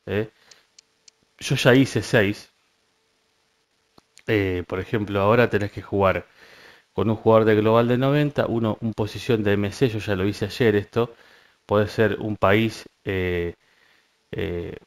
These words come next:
un jugador de un país de Italia, también ya completás el bonus. <clears throat> O de la Liga Barclays de la doble S, el jugador que elegís acá, ¿eh?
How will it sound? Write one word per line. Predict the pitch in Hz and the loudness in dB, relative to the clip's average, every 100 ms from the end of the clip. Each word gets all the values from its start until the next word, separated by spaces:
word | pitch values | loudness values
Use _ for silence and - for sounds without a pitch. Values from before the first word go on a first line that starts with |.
| - | -18
un | 156 | -14
jugador | 95 104 101 | -2 0 0
de | 101 | -2
un | 95 | 0
país | 98 104 | 0 0
de | 104 | -2
Italia, | 101 131 117 104 107 - | 2 4 4 2 -4 -4
también | 92 107 101 | -4 -4 -4
ya | 107 | -4
completás | 98 92 104 95 | -4 -6 -8 -8
el | 101 | -4
bonus. | 113 123 101 98 - _ _ _ _ - | 0 0 -2 -6 -14 _ _ _ _ 0
<clears throat> | 190 151 | 4 4
O | 117 | 4
de | 117 | 2
la | 107 | 0
Liga | 101 110 98 | 2 2 2
Barclays | 98 98 - 95 | 2 -2 -4 -4
de | 95 | -4
la | 90 | -4
doble | 92 90 107 | -2 -2 -2
S, | 101 107 | -2 -6
el | |
jugador | 95 107 110 135 | -8 2 4 4
que | - | 2
elegís | 98 90 110 | -4 -4 -8
acá, | 101 90 85 | -8 -6 -4
¿eh? | 85 | -6